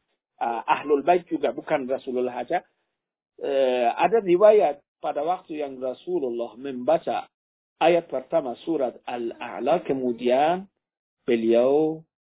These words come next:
membaca zikir ini, "Subhana Rabbiyal A'la. Subhana Rabbiyal A'la."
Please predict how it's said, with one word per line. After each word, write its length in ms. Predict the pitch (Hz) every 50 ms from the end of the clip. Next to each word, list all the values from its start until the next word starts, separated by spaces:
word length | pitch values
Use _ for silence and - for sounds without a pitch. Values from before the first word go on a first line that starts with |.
| _ _ _ _ _ _ _ _ _ _ _ -
membaca 920 | 127 131 123 113 110 110 123 131 139 - - 156 156 156 156 156 170 175 _ _ _ _ _ _ _ _ _ _ _ _ _ _ _ _ _ _ _ _ _ _
zikir 600 | 127 123 139 180 190 180 - 156 147 131 135 - 147
ini, 320 | 143 135 120 117 107 107 -
"Subhana 580 | - 131 - - - 147 151 151 143 127 120 113
Rabbiyal 560 | 113 107 - _ - 113 101 95 95 90 -
A'la. 460 | - - 466 508 523 523 508 494 480 480 508 _ _ _ _ 320 _ _ _ _ _ _ _ _ - -
Subhana 480 | 123 - - - - 120 120 117 104
Rabbiyal 640 | 101 104 104 - _ - 131 123 123 127 131 - - - _ _ _ _ _ _ _ _ _ _ _ -
A'la." 640 | 143 131 - - 104 104 104 98 95 90 - -